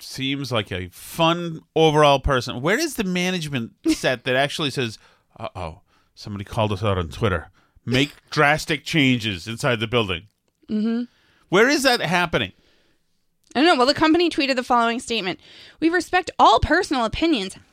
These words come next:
Speaker 2: However, we remain committed to su-"
Speaker 1: However, s-,
Speaker 2: <laughs>
Speaker 1: some we
Speaker 2: Just
Speaker 1: don't.
Speaker 2: not some.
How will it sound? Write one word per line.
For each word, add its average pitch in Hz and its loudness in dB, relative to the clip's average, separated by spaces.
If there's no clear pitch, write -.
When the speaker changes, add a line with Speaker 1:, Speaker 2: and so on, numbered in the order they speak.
Speaker 2:
However, 262 4
we 302 6
remain 302 4
committed 311 2
to - 0
su-" 247 4
Speaker 1:
However, 254 4
s-, 170 -2
Speaker 2:
<laughs> - -2
Speaker 1:
some 285 4
we 254 4
Speaker 2:
Just 330 6
Speaker 1:
don't. 175 4
Speaker 2:
not 269 2
some. 202 0